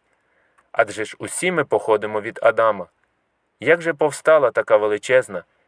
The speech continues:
така основна різниця між Адамовими дітьми? У зв'язку з застрашаючим поширенням психічних хвороб у двадцятому столітті сучасні психологи значно поширили і поглибили студії людського розуму і духу.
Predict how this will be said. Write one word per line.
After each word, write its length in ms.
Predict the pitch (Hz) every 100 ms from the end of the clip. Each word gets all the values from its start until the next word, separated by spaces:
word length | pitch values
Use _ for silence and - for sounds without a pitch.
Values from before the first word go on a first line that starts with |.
| _
така 340 | 110 - 120 -
основна 640 | 110 - 110 131 147 131
різниця 480 | 110 101 120 139 -
між 240 | 107 110 -
Адамовими 680 | 110 104 98 95 104 110 110
дітьми? 460 | 117 - 127 113 - _ _ _ _ _ _ _ _ _ _ _ _ _ _ _ _ -
У 100 | 120
зв'язку 460 | 107 107 - 185
з 80 | 160
застрашаючим 920 | - 113 - 101 - 147 135 113 104
поширенням 880 | 92 104 - 143 123 101 101 98 92
психічних 640 | - - 107 - - 98 -
хвороб 400 | 98 113 147 - _ _ -
у 80 | 113
двадцятому 640 | 101 127 123 107 113 110
столітті 580 | - 113 117 104 - 85 _ _ _ _ _
сучасні 600 | - - - 180 - 139
психологи 680 | - - - 131 151 104 90
значно 480 | 82 120 156 135 113
поширили 580 | 104 - 139 160 117 90
і 60 |
поглибили 640 | - 101 98 127 147 120 104
студії 480 | - 131 117 123
людського 520 | 127 123 - 95 104 107
розуму 360 | 98 101 107 -
і 100 | 117
духу. 380 | 113 107 -